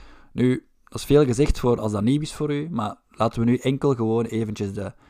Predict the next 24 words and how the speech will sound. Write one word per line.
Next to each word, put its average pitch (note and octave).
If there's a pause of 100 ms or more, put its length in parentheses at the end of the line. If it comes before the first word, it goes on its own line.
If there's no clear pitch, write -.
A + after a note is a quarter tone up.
(280)
praktische A#2+
tips -
doornemen. - (920)
Zoek A#2+
's -
ochtends -
het -
licht A#2+
op. - (400)
Maak A#2+
een G#2
ochtendwandeling A#2+
in A2+
de G#2+
ochtendzon A#2
of G#2+
zelfs - (120)
zon G#2
achter -
de -
wolken. B2 (420)
Of D3
zorg C3+
voor A#2